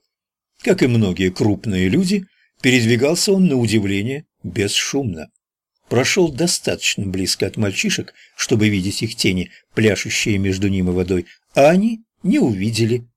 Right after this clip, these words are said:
и не услышали его. Наконец их голоса стали затихать. Он наткнулся на узкую, вытоптанную до голой земли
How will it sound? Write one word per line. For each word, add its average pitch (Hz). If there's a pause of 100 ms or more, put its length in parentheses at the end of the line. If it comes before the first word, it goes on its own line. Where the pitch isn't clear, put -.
(120)
и 107
не 104
услышали 127
его. 139 (580)
Наконец 117
их 107
голоса 95
стали 131 (260)
затихать. 95 (1120)
Он 123
наткнулся 110
на 92
узкую, 101
вытоптанную 90
до 107
голой 95
земли 87